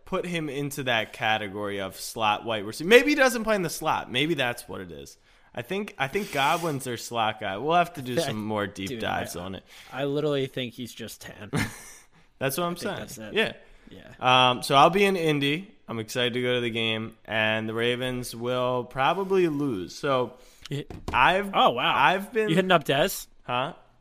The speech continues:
Speaker 1: I don't
Speaker 2: You
Speaker 1: think
Speaker 2: hitting up
Speaker 1: Dez
Speaker 2: Dez?
Speaker 1: is gonna play this week for whatever reason. I haven't heard
Speaker 2: So
Speaker 1: a
Speaker 2: what's
Speaker 1: lot
Speaker 2: up?
Speaker 1: about
Speaker 2: Maybe
Speaker 1: him.
Speaker 2: get a, maybe get a nine in.
Speaker 1: Um, oh, Dez. I thought you were talking about Dez Bryant. Throw up the X.
Speaker 2: Ch-, oh, speaking of Dez Bryant, throw up the X.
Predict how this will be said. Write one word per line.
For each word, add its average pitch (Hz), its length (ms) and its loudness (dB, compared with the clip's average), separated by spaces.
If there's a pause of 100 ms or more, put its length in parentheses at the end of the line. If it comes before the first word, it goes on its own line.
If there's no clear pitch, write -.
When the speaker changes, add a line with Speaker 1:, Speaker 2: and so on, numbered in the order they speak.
(120)
Speaker 1:
I 135 100 -10
don't 156 220 -2
Speaker 2:
You 139 80 2
Speaker 1:
think - 120 2
Speaker 2:
hitting 147 200 0
up 156 100 2
Speaker 1:
Dez 147 60 0
Speaker 2:
Dez? 160 60 -2
Speaker 1:
is 139 120 -10
gonna 139 160 -4
play 143 220 -6
this 131 180 -6
week 104 180 -6
for 107 160 -10
whatever 98 300 -6
reason. 101 260 -8
I 104 140 -2
haven't 120 220 -4
heard 120 140 -4
Speaker 2:
So 107 100 -2
Speaker 1:
a - 40 -4
Speaker 2:
what's - 20 -2
Speaker 1:
lot 104 200 0
Speaker 2:
up? - 60 -2
Speaker 1:
about 104 220 0
Speaker 2:
Maybe 107 80 -2
Speaker 1:
him. - 60 -4
Speaker 2:
get 185 100 0
a, 180 60 -4
maybe 170 220 -6
get 185 120 -2
a 190 60 -2
nine 202 300 -2
in. - 340 -12
Speaker 1:
Um, 127 600 4 (880)
oh, 156 140 4
Dez. 135 360 0
I 139 140 4
thought 175 120 0
you 147 60 2
were 127 60 -2
talking 117 220 -2
about 95 240 -8
Dez 101 260 0
Bryant. 113 340 -4
Throw 104 160 -6
up 85 140 -10
the 101 140 -6
X. - 400 -10 (480)
Speaker 2:
Ch-, - 180 -12 (180)
oh, 151 220 -4
speaking 220 460 2
of 123 120 -8
Dez 120 240 -6
Bryant, 113 340 -6
throw 117 200 -10
up 104 120 -10
the 113 160 -8
X. - 300 -10